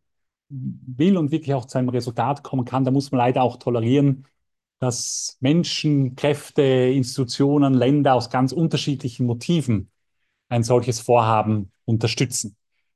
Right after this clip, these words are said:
Ähm, dies gesagt, ich kann Ihnen nicht jetzt mit wissenschaftlicher Genauigkeit sagen, was genau die Motive von Sam Altman sind, da dabei zu sein, ähm, weil die Begründung gegenüber von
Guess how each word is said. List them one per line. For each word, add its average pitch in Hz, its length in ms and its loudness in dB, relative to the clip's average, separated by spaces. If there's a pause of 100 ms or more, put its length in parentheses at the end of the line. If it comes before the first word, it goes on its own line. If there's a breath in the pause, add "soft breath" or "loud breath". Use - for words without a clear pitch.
(880)
Ähm, 143 640 4
dies 180 260 2
gesagt, - 600 -2
ich 151 200 -8
kann 160 580 0 (140)
Ihnen 156 220 4
nicht 170 240 2
jetzt - 160 -2
mit 151 280 -2
wissenschaftlicher 139 600 -2
Genauigkeit 131 680 2
sagen, 123 440 2
was 120 260 -2
genau 113 320 2
die 110 340 -4
Motive 131 540 -2
von 117 400 0
Sam 113 260 0
Altman 147 460 0
sind, 190 360 0
da 123 160 2
dabei 117 340 -2
zu 151 160 -8
sein, 147 640 0
ähm, 117 480 2
weil 117 180 2
die 117 100 -4
Begründung 135 460 2
gegenüber 123 420 0
von 113 520 0